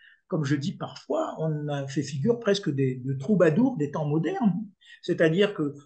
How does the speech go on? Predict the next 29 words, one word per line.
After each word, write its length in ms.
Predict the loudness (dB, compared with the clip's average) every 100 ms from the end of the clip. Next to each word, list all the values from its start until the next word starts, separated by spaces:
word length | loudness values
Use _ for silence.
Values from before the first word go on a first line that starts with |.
| _
les 120 | 2
politiques 640 | 4 6 6 6 2 0 0
nous 120 | -2
respectent, 640 | 0 0 2 0 -2 -16 -20 _
mais 220 | 2 4 6
avec 260 | 4 2
un 80 | 2
petit 160 | 0 -2
sourire, 420 | 0 2 2 -2
sans 220 | -4 -4
vraiment 420 | -2 0 0 0
nous 100 | -2
prendre 300 | -2 -2 -2 -2
au 40 |
sérieux. 440 | -4 -6 -4 -4 -4
Donc 160 | 0
là, 100 | 4
il 60 | 6
y 60 |
a 200 | 4 2
un, 60 | -2
un 40 |
problème 420 | -2 -2 0 -2 -2
qui 100 | -4
est 80 |
plus 140 | -4 -8
profond, 340 | -4 -4 -4
en 100 | -20
fait. 220 | -20 -20